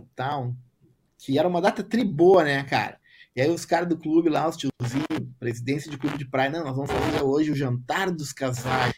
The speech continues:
E eu, eu olhei, "Bah, bah, logo esse sábado, velho." Era tipo sábado, começo de mês, sabe? Que, puta, a festa ia bombar, tinha que ganhar uma grana e tal. Eu falei, "Bah, fudeu, velho,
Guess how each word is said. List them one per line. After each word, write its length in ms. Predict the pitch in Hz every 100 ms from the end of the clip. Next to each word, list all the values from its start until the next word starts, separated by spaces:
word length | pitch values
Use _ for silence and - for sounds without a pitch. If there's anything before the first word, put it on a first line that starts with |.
| -
E 40 | 135
eu, 100 | 151 -
eu 100 | 135 147 -
olhei, 260 | 147 151 - - _ 135 120
"Bah, 280 | 135 143 127
bah, 320 | 127 143 131 120 127 165
logo 320 | 180 151 151
esse 400 | 151 156 - -
sábado, 600 | - - 165 147 123 117
velho." 220 | 117 117 123 - -
Era 100 | 127
tipo 200 | 123 -
sábado, 440 | - 165 165 175 156
começo 400 | 139 139 160 160
de 140 | 127
mês, 440 | 127 120 143 135
sabe? 320 | - 117 120 120
Que, 180 | - 127 _
puta, 240 | 160 151 -
a 20 |
festa 360 | - 139 -
ia 40 | 147
bombar, 880 | 131 139 131 120 127 131 139 127 - - - -
tinha 140 | 131
que 60 | 135
ganhar 140 | 131
uma 40 | 131
grana 720 | 110 123 135 - 147 143 135
e 80 | 127 127
tal. 160 | 135 139
Eu 60 |
falei, 120 | 131 131
"Bah, 140 | 127
fudeu, 960 | - - - - 123 - - 139 139 127
velho, 140 | 120